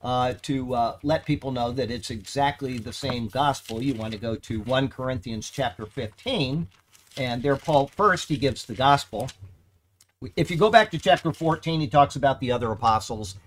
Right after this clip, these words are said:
He names some of them, et cetera. But anyway, in chapter fifteen, he says, um, "For I delivered to you, first of all, that which I also received, that Christ died for our sins according to the Scriptures,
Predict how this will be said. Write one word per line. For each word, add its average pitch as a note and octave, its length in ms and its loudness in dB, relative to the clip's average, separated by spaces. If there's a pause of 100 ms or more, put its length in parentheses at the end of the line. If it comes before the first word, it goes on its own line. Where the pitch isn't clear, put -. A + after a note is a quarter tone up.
He B2+ 140 -6
names A2 300 -4
some A2 180 -4
of F#2 80 -4
them, G#2+ 140 -4
et A2 140 -8
cetera. A2 400 -4 (220)
But D#3+ 240 4 (100)
anyway, C3 360 2
in A2+ 60 -4
chapter B2+ 360 0
fifteen, D3 480 0
he B2+ 100 -4
says, A2+ 380 -4
um, A#2 240 -2 (340)
"For E3 160 6
I E3 80 8
delivered D#3+ 440 0
to A3+ 60 -2
you, F3+ 280 4
first D3+ 360 0
of F#3+ 100 2
all, D#3+ 220 8
that D3 160 2
which D#3 160 -4
I E3+ 280 0 (260)
also C#3+ 340 0
received, D3+ 640 0 (300)
that D#3+ 160 4
Christ - 460 2
died E3 400 6
for E3+ 140 2
our D#3+ 140 6
sins D3+ 400 -2
according C#3 400 -2
to B2+ 100 -6
the E3+ 120 -8
Scriptures, - 680 6